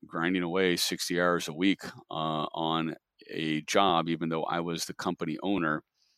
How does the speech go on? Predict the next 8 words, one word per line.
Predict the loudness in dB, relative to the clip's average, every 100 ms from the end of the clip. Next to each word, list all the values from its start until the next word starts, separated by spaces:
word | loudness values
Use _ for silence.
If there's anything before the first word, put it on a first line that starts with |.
| _ _ -16
wasn't | -8 0 0 0 -6
the | -4
satisfaction | 0 0 0 0 0 0 -6
I | -8
was | -10 -12
looking | -14 -14 -14
for. | -8 -8 -8 -10
So | -10 -8 -6 -8